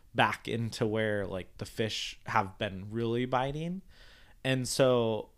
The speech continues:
I was just, I asked him if I could just slow troll the fly line behind me,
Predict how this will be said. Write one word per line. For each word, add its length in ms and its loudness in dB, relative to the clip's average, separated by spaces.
I 100 6
was 160 4
just, 340 -4
I 140 2
asked 300 0
him 120 -2
if 160 -6
I 100 0
could 220 -6
just 220 -6
slow 340 -2
troll 640 -4
the 380 -4
fly 360 2
line 340 -6
behind 460 -6
me, 320 -4